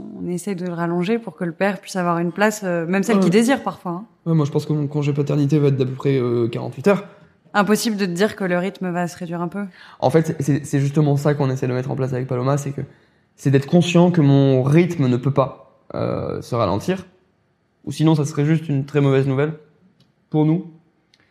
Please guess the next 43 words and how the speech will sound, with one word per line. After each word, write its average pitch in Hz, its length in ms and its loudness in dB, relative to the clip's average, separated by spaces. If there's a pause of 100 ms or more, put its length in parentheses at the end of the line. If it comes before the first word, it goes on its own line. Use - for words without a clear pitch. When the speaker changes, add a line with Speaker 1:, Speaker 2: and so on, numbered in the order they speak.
(220)
Speaker 2:
Et 147 100 2
du 151 140 6
coup, 190 180 2
aujourd'hui, 175 720 4
euh, 135 480 2
ce - 80 -8
qu'on 151 80 2
essaie 156 140 2
de 156 40 4
mettre 147 200 0
en 139 80 -2
place, 170 220 -2
c'est 147 120 -6
justement 147 300 -2
un 139 80 0
planning 147 440 0
qui 165 140 -6
fasse 147 220 -2
que 147 80 -2
je 143 120 -4
reste, 143 400 0 (1300)
que 156 100 0
je 143 80 -2
puisse 175 240 4
être 175 200 2
un 139 80 4
bon 151 180 6
chef, 151 440 -2 (840)
et 120 80 -6
que 139 60 -8
je - 40 -14
puisse 143 180 -6
être 147 140 -2
un 139 80 0
bon 135 140 0
papa, 135 460 0 (360)
et 120 80 -4
un 123 80 0
bon 131 140 2
chéri 139 240 0
en 131 100 2
même 127 100 -2
temps. 131 180 -4